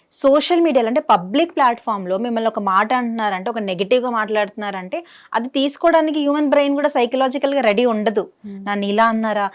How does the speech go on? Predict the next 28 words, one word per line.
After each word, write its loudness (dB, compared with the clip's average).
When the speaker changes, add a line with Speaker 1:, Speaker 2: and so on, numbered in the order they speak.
Speaker 1:
నేను -4
ఇలా 4
కనిపిస్తున్నానా, -4
నా -2
వాల్యూస్ 2
గురించి -2
ఇలా -2
అన్నారని. -6
నిజంగా 0
సూసైడ్స్ 0
కూడా 0
చాలా 4
జరిగాయి 4
సోషల్ -2
మీడియాలో 0
ట్రోల్స్ -2
వల్ల -4
కానివ్వండి. -6
So, 2
first -2
of -10
all, 4
గైడ్‌లైన్స్ 4
అనేవి 0
గవర్నమెంట్స్ 2
నుంచి -2
రావాలి 4
యూట్యూబ్స్‌కి. -6